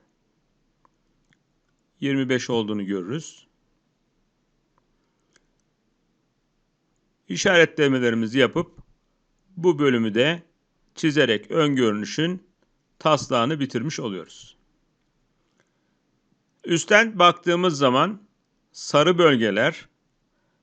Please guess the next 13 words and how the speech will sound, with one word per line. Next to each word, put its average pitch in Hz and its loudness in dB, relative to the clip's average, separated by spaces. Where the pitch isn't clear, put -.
bir 160 4
dikdörtgen 165 2
oluşturuyor 147 0
tam 127 -2
olarak. 110 -2
O 190 4
zaman 160 4
yüz 170 2
milimetre 143 2
aşağıya 135 2
doğru, 113 -2
yetmiş 156 0
milimetre 143 -2